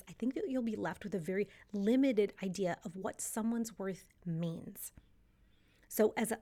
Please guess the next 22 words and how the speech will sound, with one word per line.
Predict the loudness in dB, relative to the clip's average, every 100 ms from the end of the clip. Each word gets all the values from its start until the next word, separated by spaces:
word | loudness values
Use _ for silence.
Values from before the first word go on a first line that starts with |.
| -2
a |
language | 2 6 6 4 -4
person, | -6 -6 -6 -6
as | -4
someone | -4 -2
who | -2
thinks | -2 2 2 0
that | -4 -4 -6 -16 -8
the | -2
way | 0 0
that | 0
we | -4
talk | -4 -4 -4
about | -2 -4
things | -4 -4 -4
and | -4
the | -6 -2
words | 0 0 -2
that | -2
we | -2
use | -2 -2 -4 -10 -10 -2
matter, | 0 2 0 -4 -6 -6